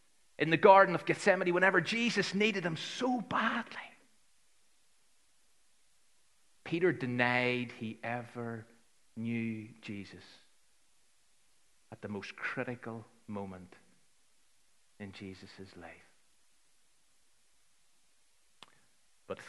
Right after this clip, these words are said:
through it all, and as a result of his confession, he was being shaped, and he was being formed, and he was being molded. It didn't mean he always got it right.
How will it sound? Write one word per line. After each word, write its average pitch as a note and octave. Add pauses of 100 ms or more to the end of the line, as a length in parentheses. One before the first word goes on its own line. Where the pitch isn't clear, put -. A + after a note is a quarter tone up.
through B2+
it A#2
all, G2+ (1600)
and A#2+
as B2+
a C3+
result D#3
of A#2+
his D3
confession, - (380)
he F3
was D#3
being C3+
shaped, - (220)
and B2+
he F3+
was E3+
being D3
formed, D3+ (180)
and C3+
he F3+
was F3+
being D#3+
molded. D3+
It C#3
didn't E3
mean D#3+
he D3+
always D3+
got C#3+
it C#3+
right. A#2+